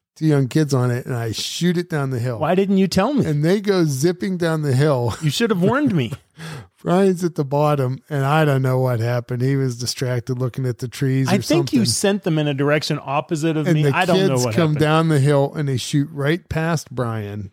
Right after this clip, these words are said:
Speaker 1: out across a street
Speaker 2: Unfortunately,
Speaker 1: with
Speaker 2: it was
Speaker 1: a car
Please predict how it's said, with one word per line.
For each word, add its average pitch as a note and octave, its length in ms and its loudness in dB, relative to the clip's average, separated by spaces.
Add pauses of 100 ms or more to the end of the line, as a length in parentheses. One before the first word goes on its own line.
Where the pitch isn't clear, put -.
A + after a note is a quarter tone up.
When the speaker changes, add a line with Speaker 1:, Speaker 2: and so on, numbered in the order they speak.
(680)
Speaker 1:
out D#3 360 0 (160)
across G3+ 640 0
a A3 80 2
street D#3 800 -2
Speaker 2:
Unfortunately, F#3+ 1080 0
Speaker 1:
with B3+ 300 2
Speaker 2:
it E3+ 60 -4
was F3 340 0
Speaker 1:
a - 20 -4
car F3 600 2